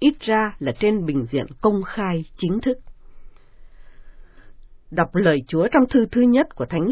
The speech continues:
Gioan Tông Đồ. Anh chị em thân mến, anh chị em đừng cứ thần khí nào cũng tin, nhưng hãy cân nhắc các thần khí xem có phải là bởi Thiên Chúa hay không, vì đã có nhiều ngôn sứ giả lan tràn khắp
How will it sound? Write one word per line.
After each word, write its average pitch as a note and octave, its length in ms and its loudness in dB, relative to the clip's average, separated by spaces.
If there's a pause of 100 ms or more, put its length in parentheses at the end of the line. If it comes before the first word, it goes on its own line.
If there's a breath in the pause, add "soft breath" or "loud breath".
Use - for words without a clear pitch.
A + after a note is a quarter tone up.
Gioan G3+ 260 0
Tông G#3 220 -2
Đồ. C3 300 -2 (760)
Anh G3 300 0
chị D3+ 160 -2
em F3 300 0
thân G3 280 -2
mến, F3+ 300 0 (300 soft breath)
anh B3+ 340 6
chị E3 260 -2
em A#3 340 2
đừng C#3+ 280 2
cứ A3+ 240 2
thần D#3 260 0
khí A3+ 240 0
nào C#3 240 2
cũng - 260 -4
tin, C4+ 260 6 (360 soft breath)
nhưng C#4 160 8
hãy C#4 220 4
cân C#4+ 240 6
nhắc D4+ 220 4
các D#4+ 140 0 (100)
thần C#3+ 240 -2
khí D#3 340 -4 (100)
xem B3+ 160 2
có D4 240 -2
phải D3 160 0
là C3+ 180 -4
bởi A#2 240 -2
Thiên A#3 300 0
Chúa G#3 280 -2
hay A3 160 -2
không, A#3 360 -4 (500 soft breath)
vì F#3+ 140 8
đã D#3+ 220 2
có D4+ 80 4
nhiều A3 280 6
ngôn A3 280 6
sứ C#4 280 2
giả E3 220 2
lan A3+ 320 0
tràn D3 300 -4
khắp B3 140 -8